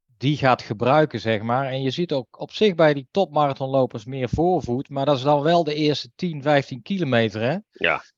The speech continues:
Speaker 1: Volgens mij
Speaker 2: Ja,
Speaker 1: gaan
Speaker 2: weet
Speaker 1: die
Speaker 2: je, als
Speaker 1: in
Speaker 2: je
Speaker 1: de loop van de tijd, hebben ze ook wel eens geturfd, gewoon bij een Olympische marathon.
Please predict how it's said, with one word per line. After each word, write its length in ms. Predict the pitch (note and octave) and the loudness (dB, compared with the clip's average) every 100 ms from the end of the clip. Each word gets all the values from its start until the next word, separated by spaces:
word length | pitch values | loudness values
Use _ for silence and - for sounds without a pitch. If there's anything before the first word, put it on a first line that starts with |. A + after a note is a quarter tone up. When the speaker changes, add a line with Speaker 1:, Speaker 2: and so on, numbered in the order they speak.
| _ _ | _ _
Speaker 1:
Volgens 260 | - C#3+ D3+ | -6 0 4
mij 140 | D#3 | 6
Speaker 2:
Ja, 80 | E3 | 8
Speaker 1:
gaan 120 | D#3 | 6
Speaker 2:
weet 80 | C3+ | 6
Speaker 1:
die 100 | D#3+ | 6
Speaker 2:
je, 60 | |
als 80 | D3 | 6
Speaker 1:
in 60 | E3+ | 6
Speaker 2:
je 60 | |
Speaker 1:
de 60 | E3 | 6
loop 180 | F3+ F#3+ | 6 6
van 100 | - | 0
de 100 | C#3 - | -8 2
tijd, 320 | A3 G#3 F3+ | 4 6 4
hebben 220 | D#3 C#3 | 0 0
ze 60 | D#3 | -2
ook 120 | F3 | 2
wel 100 | D#3+ | 2
eens 140 | B2 | 2
geturfd, 600 | B2+ - F#3+ F#3+ F#3+ - | -4 0 2 2 0 -4
gewoon 240 | - C#3+ B2+ | 0 0 4
bij 140 | A2+ | 2
een 100 | A2+ | 2
Olympische 460 | A2 A#2 A#2 - B2 | 2 0 -2 -8 0
marathon. 580 | B2+ C3+ - D3 D#3+ | 2 2 0 -4 -4